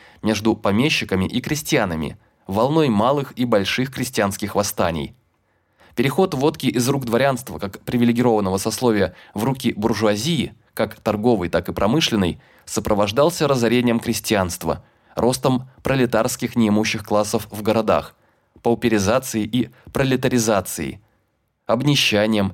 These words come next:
и закабалением пролетариата в девятнадцатом веке. Неудержимое нарастание революционных волнений заставило российское правительство взять водку в руки непосредственно государства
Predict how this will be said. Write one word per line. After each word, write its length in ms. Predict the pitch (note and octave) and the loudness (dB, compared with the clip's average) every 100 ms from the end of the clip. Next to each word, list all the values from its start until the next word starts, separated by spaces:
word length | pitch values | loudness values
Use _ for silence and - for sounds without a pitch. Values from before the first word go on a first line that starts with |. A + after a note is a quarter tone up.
| - - | -8 -2
и 180 | B2 A#2+ | 0 0
закабалением 840 | A#2+ C3+ C3 A#2+ G#2+ A#2 B2+ B2+ | -4 -2 0 0 2 2 2 0
пролетариата 680 | B2 B2+ A#2+ A#2 G2+ G#2 G#2+ | 0 0 0 2 2 2 -2
в 60 | |
девятнадцатом 580 | G#2+ G#2+ G2+ F2 - G2+ | 0 0 0 -2 -2 -2
веке. 420 | G2 F#2 F2 - _ _ _ _ _ _ | 0 -2 -4 -8 _ _ _ _ _ _
Неудержимое 600 | A#2 C3 D3 D3 F3+ E3 | 2 4 2 4 4 4
нарастание 540 | C#3 C3 - C#3 C3 A#2+ | 2 0 0 0 2 4
революционных 640 | A#2+ A#2 - B2 G#2 G2+ | 4 2 2 2 2 0
волнений 580 | G#2 G#2 C#3+ C3 E2+ - - - | 0 2 4 2 2 -4 -18 -4
заставило 600 | G#2+ A2 - F3 E3 C3 | 0 0 2 2 4 2
российское 500 | B2+ - B2 - G#2+ | 0 -2 -4 0 0
правительство 640 | G#2 A#2+ C#3+ C3 B2+ B2 - - | 2 0 -2 -4 -2 -2 -4 -8
взять 440 | F2+ F2+ A2 C#3+ | -6 0 0 0
водку 360 | A2+ A2+ C3+ C3 | 0 0 0 -2
в 100 | G#2 | 0
руки 260 | A#2+ C3 A#2+ | 0 2 0
непосредственно 720 | G#2+ G2+ - A2 - A#2 G#2+ | 2 0 2 -2 0 0 2
государства 800 | G#2 G#2 G2+ C3 - F#2+ E2+ | 0 2 2 2 -2 -4 -6